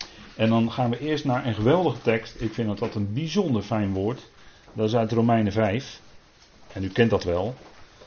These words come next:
En eigenlijk is dat een woord wat je ook midden in de nacht, als je wakker wordt,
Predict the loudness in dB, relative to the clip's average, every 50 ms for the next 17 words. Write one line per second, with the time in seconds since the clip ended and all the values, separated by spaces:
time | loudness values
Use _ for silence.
0 | -20 -20 -20 -20 -20 -18 -18 -18 -14 -12 -10 -10 -6 -4 -2 -2 -2 -2 -2 -2
1 | -2 0 0 0 0 0 -2 0 4 6 6 6 6 4 0 -6 -4 -4 -4 -4
2 | -2 -2 -2 -2 0 2 4 4 4 2 0 -2 -2 -2 0 -2 -2 -2 -2 -4
3 | -4 -2 -2 0 -2 0 0 -2 0 0 0 0 -2 -6 -18